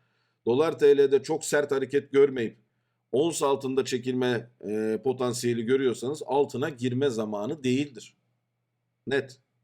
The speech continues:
Dediğim gibi sıralamayı böyle yapın kafanızda efendim. Durum böyle. Olabildiği kadar kısa anlatmaya çalıştım efendim. Umarım kafanızda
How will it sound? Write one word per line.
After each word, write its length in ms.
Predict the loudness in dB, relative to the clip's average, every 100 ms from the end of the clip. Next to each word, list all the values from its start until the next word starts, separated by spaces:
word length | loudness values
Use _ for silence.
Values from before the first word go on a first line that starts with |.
| _ _ _ _ _ _ _ _ _
Dediğim 240 | -4 -4 -4
gibi 240 | -6 -10 -12
sıralamayı 600 | -8 -4 -2 -2 -2 0
böyle 200 | 0 0
yapın 240 | -2 -4
kafanızda 560 | -6 -8 -8 -6 -6 -6
efendim. 380 | -6 -6 -8 -12 _ _ _ _ _ _ _ _ -2
Durum 260 | 0 2
böyle. 360 | 2 2 -2 -6
Olabildiği 520 | 0 2 2 -2 -4
kadar 280 | 0 0 0
kısa 200 | -2 -2
anlatmaya 420 | -2 -4 -4 -6
çalıştım 420 | -2 -2 -4 -6 -6
efendim. 300 | -4 -8 -8
Umarım 340 | -6 -4 -4
kafanızda 460 | -6 -6 -6 -4